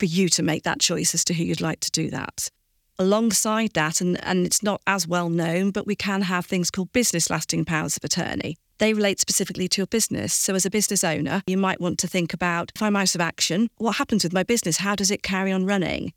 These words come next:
How do my bills get paid? If I've got staff, who's, who's signing those checks or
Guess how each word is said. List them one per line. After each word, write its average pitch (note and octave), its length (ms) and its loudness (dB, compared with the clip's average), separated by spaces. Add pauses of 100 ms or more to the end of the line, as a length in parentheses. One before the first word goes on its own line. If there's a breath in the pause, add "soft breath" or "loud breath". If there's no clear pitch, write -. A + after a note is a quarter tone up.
(320)
How A#3 60 -2
do A3 60 -2
my G#3 120 -2
bills G3+ 260 0
get - 160 -2
paid? E3+ 640 -2 (320)
If E3+ 160 -4
I've F#3+ 60 -4
got F#3+ 140 0
staff, G3+ 340 0 (640)
who's, G3 160 -2
who's F#3 160 2
signing G3 340 2
those F#3 300 0 (280 soft breath)
checks - 360 0
or E3 300 0